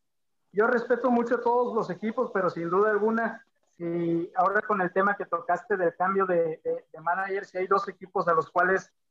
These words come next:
eh, respeto y admiro mucho por tener el temple y sobre todo a las directivas de tener bien fajados los, los bombachos para la toma de decisiones, es el tema de los Leones de Yucatán y el,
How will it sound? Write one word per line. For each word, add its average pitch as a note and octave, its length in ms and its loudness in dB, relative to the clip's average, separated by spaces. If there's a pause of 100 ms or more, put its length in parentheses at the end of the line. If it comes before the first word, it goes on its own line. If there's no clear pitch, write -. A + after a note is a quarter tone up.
(180)
eh, D#3+ 600 -2
respeto G#3+ 600 2
y F#3+ 140 4
admiro G3 340 4
mucho F#3+ 420 0
por E3+ 340 0
tener E3+ 280 -10
el F#3+ 200 0
temple G3+ 320 0
y - 20 -14
sobre E3 240 4
todo G3 420 2
a E3 80 0
las D#3 180 0
directivas F#3 520 2
de E3+ 100 0
tener F3+ 320 -2
bien F#3+ 240 -4
fajados F#3 480 4
los, E3 320 -2
los D#3 200 -4
bombachos E3 760 2 (240)
para E3 220 2
la D#3+ 160 4
toma G3 300 2
de F3+ 120 4
decisiones, E3 520 -2
es F3+ 140 -4
el F#3 140 0
tema F#3+ 480 0 (280)
de E3+ 100 0
los D#3+ 200 0
Leones F#3 360 0
de F#3 140 -2
Yucatán F3+ 560 -2
y F3+ 60 0
el, D#3+ 220 0